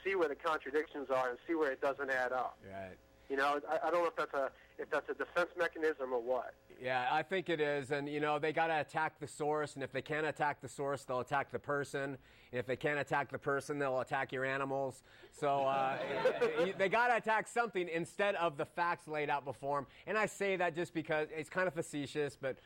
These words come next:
Speaker 2: you know how I toy with you, but th-, that's kinda how it goes. Hey, we're going to Cheryl in Massachusetts. Thanks so much for the call, Doug.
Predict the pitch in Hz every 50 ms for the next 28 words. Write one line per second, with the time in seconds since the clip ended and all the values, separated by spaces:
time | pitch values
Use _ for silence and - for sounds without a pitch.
0 | - - - 156 165 156 156 156 147 - - 160 165 165 160 151 135 - 151 143
1 | 135 139 135 131 143 151 147 117 180 190 - - - 180 165 156 131 135 135 127
2 | 120 110 110 104 101 98 98 - - - - - - - - - - 202 233 226
3 | 190 196 202 190 220 247 233 214 - - - 220 233 240 240 233 220 214 226 233
4 | 214 - 190 170 - 233 233 180 180 160 - - 269 277 - - 269 254 254 240
5 | - - 226 233 226 - - 226 254 247 202 151 170 175 185 190